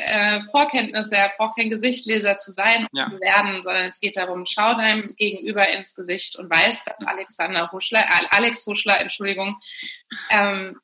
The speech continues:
Speaker 1: die Menschen lesen kann, weil das steht dir halt im Gesicht. Und ich hatte das vorhin gesagt, du bist ein Mensch, Mensch und Intuition ist dir auf die Stirn geschrieben.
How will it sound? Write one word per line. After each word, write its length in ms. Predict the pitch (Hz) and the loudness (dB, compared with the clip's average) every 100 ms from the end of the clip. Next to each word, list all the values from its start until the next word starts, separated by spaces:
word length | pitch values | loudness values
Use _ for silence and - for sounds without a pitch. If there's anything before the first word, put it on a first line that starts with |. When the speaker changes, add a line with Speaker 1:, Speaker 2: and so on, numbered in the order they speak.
| _ | _
Speaker 1:
die 100 | - | -6
Menschen 420 | 214 233 285 - 220 | 2 4 4 2 0
lesen 360 | 247 302 208 | 0 0 -4
kann, 300 | - 151 165 | -4 -6 -2
weil 160 | 185 190 | 0 0
das 180 | 196 - | 0 0
steht 200 | 233 233 | 0 2
dir 140 | 220 | 2
halt 180 | 208 202 | 2 0
im 200 | 214 208 | -2 -4
Gesicht. 540 | 208 208 254 - - - _ - | -6 -4 -4 -4 -6 -10 _ -6
Und 300 | 190 190 - | -4 -4 -8
ich 140 | 160 202 | -6 -4
hatte 160 | 202 | -2
das 180 | 190 190 | -4 -2
vorhin 300 | 208 214 202 | -2 0 -2
gesagt, 340 | 185 185 226 208 | 0 2 2 -2
du 80 | 185 | -8
bist 220 | 202 - | -10 -10
ein 80 | 185 | -4
Mensch, 440 | 196 214 - - _ _ - | -2 0 -2 -4 _ _ 0
Mensch 300 | 226 285 233 | 2 2 0
und 100 | 220 | 0
Intuition 800 | 233 233 226 214 - 202 202 180 | 0 0 0 0 -2 -2 -2 -2
ist 380 | - - - 214 | -2 -2 -2 2
dir 320 | 214 208 - | 4 4 2
auf 180 | 214 - | 0 0
die 140 | 214 | 0
Stirn 400 | 208 208 208 214 | 0 2 2 0
geschrieben. 560 | - - 175 175 185 | -2 -4 -4 -6 -8